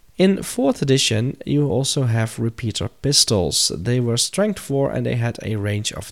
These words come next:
ten inches. These worked in the same way as a repeater handgun, so a hit means that you get another shot up to six shots and a one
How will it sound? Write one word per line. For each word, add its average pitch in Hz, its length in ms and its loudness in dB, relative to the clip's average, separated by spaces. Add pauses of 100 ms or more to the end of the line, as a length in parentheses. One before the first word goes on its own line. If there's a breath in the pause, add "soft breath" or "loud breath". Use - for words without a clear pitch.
(120)
ten 98 240 -4
inches. - 800 -2
These 214 320 2
worked 147 340 4
in 113 100 -4
the 117 60 0
same 135 400 4
way 117 180 4
as 107 220 -2
a 104 140 -2
repeater 110 420 -4
handgun, 135 540 0
so 165 220 0
a 165 120 4
hit 135 300 -2
means 113 220 0
that 104 180 -4
you 104 40 -4
get 98 260 -4
another 104 340 -4
shot - 420 -2
up - 200 -10
to 85 140 -6
six - 380 -2
shots - 540 0
and 170 260 -4
a 135 120 0
one 107 380 -2